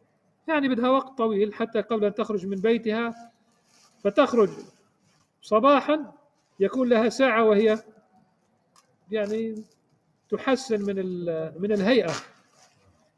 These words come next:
نعم. يعجبني التعبير في اللغة الإنجليزية يقال ميك أب، وهي، وهو نوع من تعويض النقص،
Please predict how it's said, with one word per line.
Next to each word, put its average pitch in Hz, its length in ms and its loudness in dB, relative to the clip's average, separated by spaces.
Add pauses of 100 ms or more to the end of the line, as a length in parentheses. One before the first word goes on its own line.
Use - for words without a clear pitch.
(1200)
نعم. 151 340 -14 (1800)
يعجبني 233 880 0
التعبير 185 720 0
في - 80 -6
اللغة 220 260 2
الإنجليزية 202 680 0 (260)
يقال 190 500 2
ميك 240 340 0
أب، 214 180 2 (240)
وهي، 190 300 0
وهو 202 400 2
نوع 220 340 -2
من 202 200 -4
تعويض 202 360 0
النقص، - 600 -4